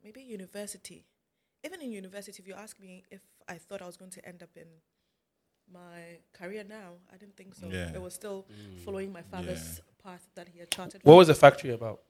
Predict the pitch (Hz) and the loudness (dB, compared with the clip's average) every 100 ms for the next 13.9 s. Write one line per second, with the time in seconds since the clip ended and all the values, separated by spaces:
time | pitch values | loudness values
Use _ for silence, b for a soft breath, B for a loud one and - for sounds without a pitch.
0 | _ 120 120 110 107 98 104 95 _ - | _ -4 0 2 0 -10 -16 -20 _ -18
1 | 214 214 220 226 220 - 262 269 262 262 | -10 -8 -8 -10 -14 -12 -8 -6 -4 -4
2 | 247 - 214 220 - 196 160 - - 190 | -4 -4 -2 -4 -6 -12 -10 -8 -8 -8
3 | 185 170 - - 185 170 175 - 202 202 | -10 -10 -12 -14 -14 -14 -16 -14 -12 -10
4 | 196 185 185 180 185 190 180 180 185 175 | -12 -14 -14 -16 -18 -16 -16 -16 -18 -12
5 | 175 175 - - - 175 170 - - 175 | -8 -6 -8 -14 -16 -16 -16 -16 -12 -12
6 | - 180 175 175 - 175 180 175 170 165 | -10 -8 -8 -12 -14 -12 -12 -8 -8 -8
7 | - - 170 170 - 180 180 170 165 - | -8 -10 -14 -16 -16 -16 -14 -16 -16 -20
8 | - 180 180 170 180 170 170 170 165 _ | -20 -20 -20 -20 -16 -16 -16 -20 -20 _
9 | _ _ _ - 160 180 180 175 170 131 | _ _ _ -20 -18 -14 -14 -10 -2 0
10 | 135 - 120 117 - - 220 - 294 165 | 0 4 4 4 -2 -20 -16 -16 -12 -12
11 | 160 - 110 98 92 92 87 87 - 104 | -14 -18 -14 -8 -8 -8 -12 -16 -16 -16
12 | - - 110 113 120 156 117 92 - - | -14 -6 -4 2 2 2 0 -4 -12 -6
13 | - - 131 113 95 92 95 92 - | -2 0 2 2 2 0 -2 -4 -10